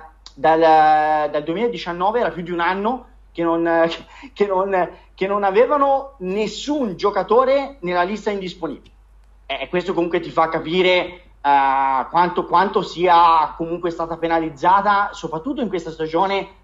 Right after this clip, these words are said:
dal covid, con tante assenze contemporanee, la squadra di, di Cuban.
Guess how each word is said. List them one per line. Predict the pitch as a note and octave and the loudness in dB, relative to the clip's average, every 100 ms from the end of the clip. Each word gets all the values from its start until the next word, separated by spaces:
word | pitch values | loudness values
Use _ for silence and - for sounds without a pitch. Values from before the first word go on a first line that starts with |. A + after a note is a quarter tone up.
| _ | _
dal | - D#3 | 0 0
covid, | D3+ F3+ F#3 F#3 | 2 2 2 -2
con | - C#3+ | -6 -8
tante | C#3+ F3 F#3+ E3+ | 0 0 0 -2
assenze | E3 E3+ E3 D#3+ | -4 -6 -6 -6
contemporanee, | D3 D3 D#3 F3+ C#3 C#3 D#3 C#3+ - _ _ _ | -10 -8 -4 -2 0 -2 -2 -6 -14 _ _ _
la | - C#3+ - | -8 -4 -4
squadra | - D3 C#3+ | 2 4 4
di, | C#3 C#3 C#3 C3 | 0 -6 -8 -8
di | C3+ | -12
Cuban. | - C#3 A#2+ A2 | -10 -10 -8 -10